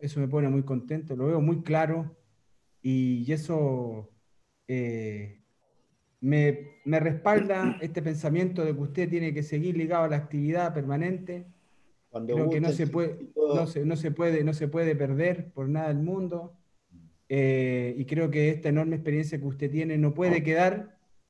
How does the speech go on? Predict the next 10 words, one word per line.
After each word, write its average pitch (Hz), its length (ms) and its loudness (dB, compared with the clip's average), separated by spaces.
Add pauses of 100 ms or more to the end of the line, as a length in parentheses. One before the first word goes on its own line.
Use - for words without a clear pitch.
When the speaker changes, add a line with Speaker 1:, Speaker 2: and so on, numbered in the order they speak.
(380)
Speaker 1:
eh, 127 640 0
en 151 140 4
una 160 180 2
charla 160 480 0 (560)
como 147 260 4
esta, 160 400 0
sino 143 300 -4
que 143 100 -2
tiene 143 320 -2
que, 131 300 -4